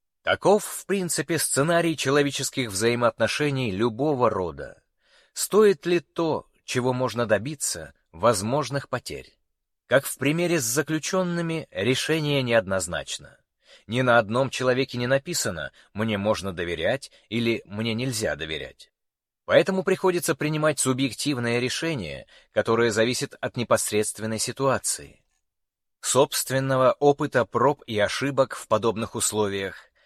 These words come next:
а также от нашего психологического состояния в данный момент. Встретив незнакомого человека,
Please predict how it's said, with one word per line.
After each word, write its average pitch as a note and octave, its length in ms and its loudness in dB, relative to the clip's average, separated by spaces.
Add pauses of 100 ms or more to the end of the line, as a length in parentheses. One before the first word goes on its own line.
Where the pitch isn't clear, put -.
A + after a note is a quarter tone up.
(200)
а G2+ 140 0
также D#3 420 0
от - 240 -2
нашего E3 320 -2
психологического D3 840 -2
состояния B2 840 0
в F#2+ 80 -8
данный G2 400 0
момент. F2+ 480 -8 (840)
Встретив F#3+ 680 0
незнакомого C#3+ 800 2
человека, C3 800 -2